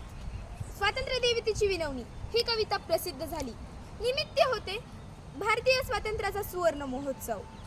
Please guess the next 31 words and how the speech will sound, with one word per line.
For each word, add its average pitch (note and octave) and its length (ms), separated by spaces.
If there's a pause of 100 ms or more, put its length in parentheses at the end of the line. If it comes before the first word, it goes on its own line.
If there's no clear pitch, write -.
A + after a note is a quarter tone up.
(400)
भारताला B4+ 480
स्वातंत्र्य G#4 480
मिळून G4+ 240
पन्नास G4 440
वर्षे C5 320
लोटली, G4 360 (300)
तरीही G4+ 200
आपण G4 280
स्वातंत्र्य F#4 420
देवीला F4+ 340
अभिवादनच G4 580
करत F#4+ 260
आलोय. B3+ 260 (340)
आणि A4+ 160
आता G4+ 300
तर B4 120
एकोणऐंशी A#4 540
वर्षे C#5 280
उलटली, G#4+ 440 (320)
तरीही G#4+ 260
आपण F#4+ 280
अभिवादनच E4+ 560
करतोय. G#4+ 360 (720)
स्वातंत्र्य G#4+ 480
देवी F#4 260 (320)
स्वतः F#4+ 240
आपल्याला A4 380
हात G4+ 220
जोडून A4 280
विनवणी F4 380
करतेय, D#4 480